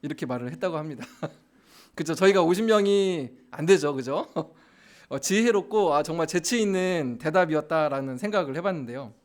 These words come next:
사람인 우리는, 어, 크기나 규모, 소유나 업적 등을 가지고 사람이나 어떤 대상들을 평가하기가, 어, 쉽습니다.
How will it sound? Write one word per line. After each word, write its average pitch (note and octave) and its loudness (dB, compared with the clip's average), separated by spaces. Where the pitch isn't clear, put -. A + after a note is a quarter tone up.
사람인 G#3+ -4
우리는, C#3 -6
어, - -16
크기나 G3 -6
규모, B2+ -10
소유나 G#3+ -4
업적 - -8
등을 F3+ -6
가지고 B2 -6
사람이나 G3 -4
어떤 C3+ -10
대상들을 C3+ -8
평가하기가, D3 -4
어, A2+ -16
쉽습니다. - -12